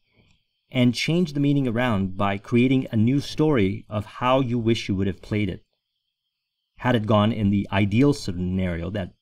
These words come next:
was in alignment with what you desire to create. For example, if your desire is to create a successful business,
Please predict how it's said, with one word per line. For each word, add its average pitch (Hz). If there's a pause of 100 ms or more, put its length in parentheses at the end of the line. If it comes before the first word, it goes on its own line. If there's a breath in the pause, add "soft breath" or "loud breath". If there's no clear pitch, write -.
(140)
was 101
in 110
alignment 98
with 101
what 95
you 101
desire 85
to 95
create. - (140)
For 104
example, 92 (880)
if 107
your 107
desire 101
is 110
to 101
create 104
a 104
successful 104
business, 95